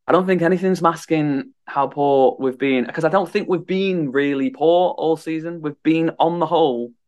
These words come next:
quite a, a, a, an en-, a relatively entertaining side to watch, who haven't been dominated by many teams for too long.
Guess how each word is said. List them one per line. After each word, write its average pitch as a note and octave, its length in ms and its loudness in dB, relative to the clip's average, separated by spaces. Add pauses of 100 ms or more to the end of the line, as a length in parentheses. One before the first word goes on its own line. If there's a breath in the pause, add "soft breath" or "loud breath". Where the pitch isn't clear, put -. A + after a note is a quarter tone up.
(460)
quite C3+ 480 0
a, A#2+ 540 0
a, A#2+ 40 -2
a, A#2+ 40 -6 (160)
an A2+ 220 -6
en-, D3 200 0
a B2+ 60 2
relatively C#3+ 560 2
entertaining A#2 520 -4
side G#2+ 280 0
to - 80 -14
watch, A2 400 -2 (300 soft breath)
who B2 80 -2
haven't C3+ 360 2
been A#2 140 0
dominated A#2 480 2
by G#2+ 140 0
many A2 240 -4
teams G#2+ 560 -8 (420)
for B2 80 -2
too A#2 260 4
long. B2+ 300 4